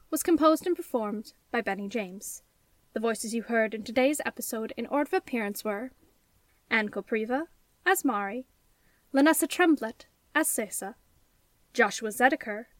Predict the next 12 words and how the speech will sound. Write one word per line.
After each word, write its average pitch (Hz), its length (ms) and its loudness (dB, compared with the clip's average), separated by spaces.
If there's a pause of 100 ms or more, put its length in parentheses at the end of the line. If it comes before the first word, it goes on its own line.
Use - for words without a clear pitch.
(120)
as 202 120 -6
Advisor 196 360 -4
Maiseho, 254 520 -6 (760)
Ace 359 180 4
Corsaira 254 600 0 (440)
as 214 200 2
Zuratesa, 254 640 -2 (640)
Karen 285 240 6
Hemdahl 208 540 -2 (340)
as 294 140 2
Sophie 214 300 -4
Dre 208 280 -8